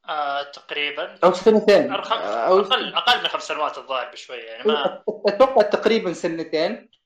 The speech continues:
Speaker 2: يعني إيش
Speaker 1: إيه، لا، حتى
Speaker 2: أحداث
Speaker 1: كيف
Speaker 2: كذا
Speaker 1: تويتشي
Speaker 2: ما
Speaker 1: جت ما، ما أكبر يعني.
Speaker 2: إيه، يعني
Speaker 1: بداية
Speaker 2: ك-، كان في الثانوية، أتوقع إنه دوب وخلص الثانوية أو شيء زي كذا.
Speaker 1: إيه، إيه.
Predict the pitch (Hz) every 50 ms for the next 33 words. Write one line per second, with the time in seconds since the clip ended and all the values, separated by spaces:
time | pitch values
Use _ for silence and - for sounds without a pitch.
0 | _ 135 156 185 196 196 208 - - 208 - - 190 202 220 233 214 - - 190
1 | 202 190 180 190 185 180 185 202 226 - - 143 143 143 - 151 143 135 135 127
2 | 131 143 - - - 131 120 117 117 117 117 117 _ _ _ _ _ _ _ _
3 | _ _ _ _ _ _ _ _ _ _ _ - - 208 196 165 143 143 139 139
4 | 135 127 123 156 156 165 - - - 202 180 165 165 165 - - 170 - - -
5 | _ _ _ - _ - - - - - 208 208 196 196 - - - - 185 175
6 | 175 180 202 214 226 247 254 262 240 - 180 - - - - - 208 202 202 196
7 | 190 175 165 185 180 170 - - - 156 139 139 - - - - - 131 123 127
8 | 135 135 127 117 110 107 110 113 113 113 117 117 113 - - 147 143 - 120 120
9 | 180 175 156 - - - 135 127 123 - -